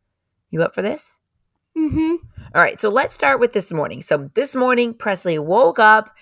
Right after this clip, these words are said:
Speaker 1: eight and a half today. What'd we do?
Speaker 2: Um, well, first we got dressed, and then I waited for them to set up the surprise.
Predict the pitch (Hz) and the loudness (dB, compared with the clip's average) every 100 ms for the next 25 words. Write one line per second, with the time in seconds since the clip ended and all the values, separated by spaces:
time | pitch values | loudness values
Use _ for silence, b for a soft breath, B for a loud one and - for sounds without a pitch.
0 | b b b - 196 285 - 262 226 214 | b b b 0 2 2 0 2 4 4
1 | - 214 196 190 190 180 _ - 165 185 | 2 2 4 4 2 -2 _ -12 0 0
2 | 185 180 160 143 123 - _ _ _ _ | 0 -2 -4 -2 -2 -4 _ _ _ _
3 | _ _ _ _ _ _ - 269 269 269 | _ _ _ _ _ _ -8 -2 -2 -2
4 | 269 330 _ _ _ _ 294 285 285 - | -8 -14 _ _ _ _ -6 -6 -6 -8
5 | 285 311 339 330 320 320 311 277 277 285 | -6 -6 -6 -8 -4 -4 -4 -6 -2 -2
6 | 320 330 294 285 - 262 285 285 277 269 | -2 -6 -16 -20 -18 -12 -8 -6 -8 -8
7 | 269 285 302 302 - _ - 269 269 262 | -6 -4 -2 -2 -4 _ -6 -6 -6 -10
8 | 262 269 277 277 262 - 269 254 262 254 | -12 -10 -12 -12 -16 -16 -12 -10 -10 -10
9 | 262 247 247 - 269 254 240 - 233 233 | -10 -8 -8 -12 -18 -18 -18 -8 -4 -2
10 | 269 320 | -4 -8